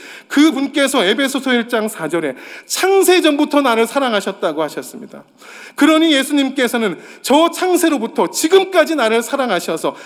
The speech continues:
상상할 수도 없는 시간의 간극을 뛰어넘어 나에게 오셨습니다. 거룩하신 하나님의 아들 예수께서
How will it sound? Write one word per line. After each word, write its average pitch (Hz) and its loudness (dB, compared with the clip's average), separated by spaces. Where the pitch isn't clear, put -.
상상할 285 2
수도 285 -2
없는 262 -2
시간의 320 2
간극을 302 2
뛰어넘어 240 0
나에게 127 -6
오셨습니다. - -12
거룩하신 285 0
하나님의 277 2
아들 240 0
예수께서 208 -2